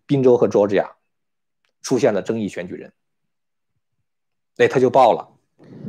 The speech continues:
报了之后的话，后来我再看着什么威斯康辛啊，什么，什么内华达呀，什么这些 Michigan 都在跟进，是吧？我就看这个福，福克斯新闻报不报，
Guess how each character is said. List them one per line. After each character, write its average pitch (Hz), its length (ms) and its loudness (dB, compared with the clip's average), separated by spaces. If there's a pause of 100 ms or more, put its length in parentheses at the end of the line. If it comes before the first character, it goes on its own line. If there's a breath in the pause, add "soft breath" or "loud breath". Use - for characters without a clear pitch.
报 151 140 2
了 135 80 0
之 139 100 0
后 147 140 2
的 113 80 -2
话， 113 120 -6
后 - 140 -6
来 135 80 0
我 101 100 -4
再 110 140 -8
看 120 180 -8
着 101 160 -8
什 - 140 -16
么 110 80 -12
威 120 120 -8
斯 117 60 -10 (140)
康 131 180 -10
辛 123 160 -10
啊， 98 140 -8
什 95 140 -18
么， 98 180 -14
什 - 220 -20
么 98 80 -12
内 98 100 -12
华 110 220 4
达 107 160 4
呀， 90 160 4
什 - 120 -10
么 95 80 -8
这 101 120 -8
些 101 160 -4
Michigan 107 360 -6
都 127 120 0
在 120 100 2
跟 127 240 -2
进， 135 180 -2
是 92 80 -10
吧？ 85 200 -6 (320 soft breath)
我 104 100 -4
就 110 120 -4
看 113 400 -4
这 113 140 0
个 101 360 0
福， 127 200 0
福 123 160 -2
克 135 60 4
斯 117 80 0
新 117 120 -10
闻 104 100 -8
报 104 160 2
不 95 80 -4
报， - 320 -4